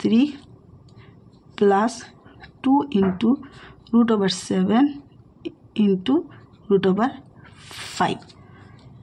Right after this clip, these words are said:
लिख लेंगे यहाँ फिफ्टीन प्लस, ये इधर भी टू है, इधर भी टू है, इधर भी टू है, तो हम ले लेंगे टू कॉमन। टू कॉमन लेने से होगा root over five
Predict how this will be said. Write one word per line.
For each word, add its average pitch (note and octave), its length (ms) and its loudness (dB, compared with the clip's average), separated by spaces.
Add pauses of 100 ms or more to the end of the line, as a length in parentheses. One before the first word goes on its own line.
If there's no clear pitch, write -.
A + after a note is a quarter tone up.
(1300)
लिख A3+ 160 0
लेंगे A3 360 4 (500)
यहाँ G#3 300 0 (720)
फिफ्टीन A#3+ 680 2 (400)
प्लस, F#3+ 360 0
ये A#3+ 100 0
इधर C4+ 220 2
भी C#4 140 2
टू A#3+ 200 0
है, A3+ 140 4
इधर A#3 260 2
भी A#3+ 160 2
टू A#3 180 0
है, G#3+ 120 4
इधर G3+ 220 0
भी A3+ 140 2
टू G#3+ 160 -2
है, G3+ 100 0
तो - 140 -4
हम F#3 160 2
ले F#3+ 100 4
लेंगे G#3 320 2 (680)
टू C#4 200 4 (1400)
कॉमन। F3+ 360 2 (340)
टू C4 100 2
कॉमन G#3 360 2
लेने G3+ 160 2
से G#3 120 -2
होगा G#3+ 300 0 (440)
root G#3 240 2
over G3 240 0
five A3+ 520 -2